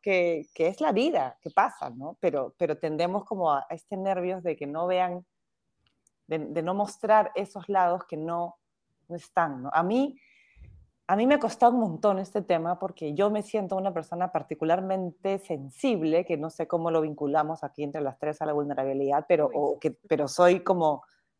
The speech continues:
Speaker 1: soy muy sensible. Entonces las cosas me hacen llorar. Y acá estoy en, en un podcast en público diciendo, "Yo lloro.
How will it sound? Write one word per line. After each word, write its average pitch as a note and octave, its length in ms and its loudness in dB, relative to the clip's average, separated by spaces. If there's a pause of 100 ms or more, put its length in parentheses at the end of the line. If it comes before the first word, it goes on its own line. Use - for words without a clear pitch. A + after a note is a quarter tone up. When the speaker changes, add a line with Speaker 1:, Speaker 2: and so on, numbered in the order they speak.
(120)
Speaker 1:
soy G#3+ 140 2
muy C4+ 140 10
sensible. B3 560 2 (240)
Entonces G3 380 -2
las G#3 140 -2
cosas B3 260 0
me A#3 100 2
hacen A#3+ 240 -2
llorar. B2 380 -4 (1120)
Y D#3 60 -2
acá D#3 160 0
estoy F#3+ 260 0
en, E3 180 -2
en D#3+ 180 -2
un F3+ 100 -6
podcast G3+ 440 -2
en D3+ 120 -4
público F#3 380 0
diciendo, F3 360 -4
"Yo G3 200 4
lloro. C#3+ 560 0